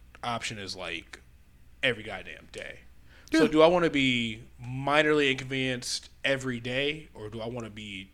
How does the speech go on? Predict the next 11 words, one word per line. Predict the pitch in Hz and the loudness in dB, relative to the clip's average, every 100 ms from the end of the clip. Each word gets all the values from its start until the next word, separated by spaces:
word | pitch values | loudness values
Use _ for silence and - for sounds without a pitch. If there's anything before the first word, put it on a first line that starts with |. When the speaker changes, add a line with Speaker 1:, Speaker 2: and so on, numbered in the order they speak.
| - | -16
Speaker 1:
fucking | - 113 104 95 104 | -12 -12 -12 -14 -12
nuked | 117 110 - - 104 | -12 -12 -18 -12 -10
and | 110 | -6
not | 113 110 | -6 -6
know | 110 98 | -8 -8
it's | - | -8
coming? | 110 85 87 - - - - - 147 | -10 -10 -14 -16 -18 -20 -20 -14 -8
Speaker 2:
Mm-hmm. | 135 139 175 - - | -6 -6 -8 -14 -10
Speaker 1:
You | 127 117 | -6 -6
know, | 110 | -2
after | 110 113 117 | -2 -2 -6